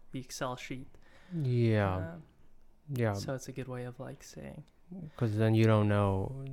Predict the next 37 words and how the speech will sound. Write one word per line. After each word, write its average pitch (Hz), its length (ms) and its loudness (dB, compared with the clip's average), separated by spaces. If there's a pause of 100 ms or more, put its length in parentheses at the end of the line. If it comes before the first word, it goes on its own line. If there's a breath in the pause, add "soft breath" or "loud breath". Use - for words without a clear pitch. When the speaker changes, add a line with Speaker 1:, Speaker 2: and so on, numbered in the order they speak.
Speaker 2:
then 123 180 0
you, - 140 -6
so - 140 0
you 113 80 6
can 113 100 6
be 113 80 8
honest 107 360 6
with 95 100 -2
yourself. 98 520 -4
So - 100 -4
you 101 80 2
don't 101 200 2
say, 101 200 0
like, 98 280 0
"Oh, 117 140 4
yeah, 110 240 4
I've 107 180 2
been 117 100 4
applying 101 680 0
this 107 280 0
much 101 440 -4 (100)
all 107 120 4
the 98 80 0
time 98 340 -2
and 95 120 -4
something's 104 400 2
not 101 220 2
working." 101 540 -2 (500 soft breath)
Speaker 1:
Right. 131 420 -8 (360 loud breath)
Do 156 80 2
you 165 40 6
think 175 180 2
that's 147 260 2
a 151 60 0
better 151 360 4
way 160 260 0
of, 151 280 -4